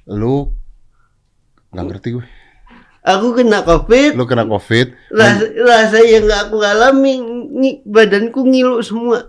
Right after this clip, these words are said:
Speaker 1: Badan ngilu semua?
Speaker 2: Iya. Ngilunya itu kayak kram gitu, Om.
Speaker 1: Kram?
Speaker 2: Jadi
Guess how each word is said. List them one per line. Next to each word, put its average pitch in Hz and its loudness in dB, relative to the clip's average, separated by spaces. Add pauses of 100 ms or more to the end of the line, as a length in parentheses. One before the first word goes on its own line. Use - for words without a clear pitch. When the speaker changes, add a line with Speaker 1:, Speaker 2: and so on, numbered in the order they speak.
(260)
Speaker 1:
Badan 123 0
ngilu 139 0
semua? 135 -4
Speaker 2:
Iya. 170 0 (480)
Ngilunya 190 2
itu 233 -2 (400)
kayak 196 -8 (1300)
kram 233 2
gitu, 269 -2
Om. 226 -4 (400)
Speaker 1:
Kram? 123 -4 (720)
Speaker 2:
Jadi 208 -2